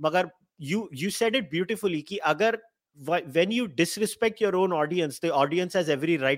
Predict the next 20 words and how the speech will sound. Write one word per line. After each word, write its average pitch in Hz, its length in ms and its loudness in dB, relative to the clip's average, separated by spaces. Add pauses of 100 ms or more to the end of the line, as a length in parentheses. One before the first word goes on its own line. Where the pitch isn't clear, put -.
(120)
to 143 60 0
hit 123 140 -6 (140)
back। 101 140 -4 (500)
But 202 180 4
what 208 180 4
is 277 160 -2
the 294 80 2 (100)
way 208 140 10 (100)
out 180 160 6 (120)
so 185 60 0
that 196 220 0
we 190 100 -2
have 196 160 2
a 220 60 0 (100)
constructive 185 580 -2
Hindi 143 340 -2 (100)
cinema 123 340 -4 (760)
and 156 420 0
we 170 180 2
have 165 340 6